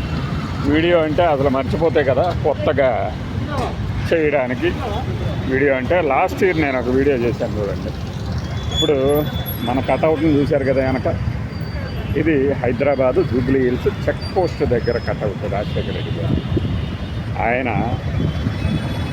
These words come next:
ఏ స్థాయి లీడరు అనేదానికి ఇది ఒక చిన్న ఉదాహరణ, చాలా చిన్నది. పదహారేళ్ళు అయింది అప్పుడే. కరెక్ట్గా ఇలానే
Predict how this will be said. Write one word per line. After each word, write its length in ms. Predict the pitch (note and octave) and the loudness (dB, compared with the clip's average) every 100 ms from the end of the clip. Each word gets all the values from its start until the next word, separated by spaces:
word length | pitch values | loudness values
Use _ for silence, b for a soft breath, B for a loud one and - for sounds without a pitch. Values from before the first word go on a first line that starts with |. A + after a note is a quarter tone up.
| - - - B2 | -6 -4 -2 0
ఏ 160 | E3 | 0
స్థాయి 440 | E3+ - F3 F3 E3+ | 0 0 2 2 2
లీడరు 460 | D#3 D3+ D3 D#3 - - | 2 2 2 2 0 -2
అనేదానికి 560 | B2+ C3+ C#3 D3 E3+ D3+ | 0 2 2 0 0 0
ఇది 100 | B2 | 2
ఒక 460 | B2+ G#2 F#2+ G2+ - - - - - - | 2 0 0 0 -2 -2 -2 -2 -4 0
చిన్న 400 | G#3 F3 G#3 A3+ | 0 0 0 2
ఉదాహరణ, 680 | A3+ F#3 D#3+ B2 B2 B2+ - | 4 4 2 2 2 2 4
చాలా 280 | D3 C#3+ F#3 F#3+ | 4 2 0 2
చిన్నది. 280 | G3+ F3+ E3 - - - - - - - - - - - - - D3+ | 2 2 0 -2 -4 -4 -4 -4 -2 -2 -2 -2 -2 -2 -2 0 2
పదహారేళ్ళు 540 | D3 D3+ C#3+ D#3+ F3+ | 4 4 4 4 4
అయింది 180 | D#3+ C#3 | 4 2
అప్పుడే. 280 | B2 C3+ A#2 - - - - - - - - - - | 2 2 0 -2 -2 -2 -2 -2 -4 -4 -2 -2 0
కరెక్ట్గా 420 | D#3+ - A#3+ F#3+ | 0 0 0 2
ఇలానే 560 | F#3 E3 E3+ D#3+ C3 | 4 4 2 2 2